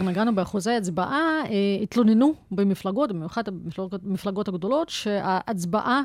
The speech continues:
Speaker 2: אחוז ההצבעה היה נמוך,
Speaker 1: נכון.
Speaker 2: והפעם הולך להיות עוד יותר נמוך, אה, מתוך כעס ש-, אה, חשים האנשים שלקחו אותם בפעם שנייה תוך, אה, שנה אחת לבחירות חוזרות, כולם כועסים, כולם בעצם רוצים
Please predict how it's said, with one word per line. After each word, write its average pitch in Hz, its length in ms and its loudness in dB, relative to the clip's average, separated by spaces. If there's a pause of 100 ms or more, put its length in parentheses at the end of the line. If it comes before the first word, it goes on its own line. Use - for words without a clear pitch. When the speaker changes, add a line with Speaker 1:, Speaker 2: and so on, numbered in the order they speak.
Speaker 2:
אחוז 196 240 -4
ההצבעה 190 240 0
היה 180 100 0
נמוך, 175 500 -4 (240)
Speaker 1:
נכון. 180 180 -6
Speaker 2:
והפעם 359 580 8
הולך 233 360 4
להיות 262 240 6
עוד 339 220 4
יותר 294 320 6
נמוך, 269 600 4
אה, 214 120 0
מתוך 202 380 -2
כעס 247 340 6
ש-, - 180 -4
אה, 196 400 -2 (140)
חשים 202 340 -2
האנשים 233 500 0
שלקחו 196 540 -4
אותם 185 260 0 (400)
בפעם 196 260 2
שנייה 220 300 2
תוך, - 320 0
אה, 247 120 4
שנה 233 340 2
אחת - 340 2
לבחירות 196 400 -2
חוזרות, 359 440 4
כולם 233 280 0
כועסים, 330 340 0
כולם 254 280 2
בעצם 277 320 2
רוצים 254 300 4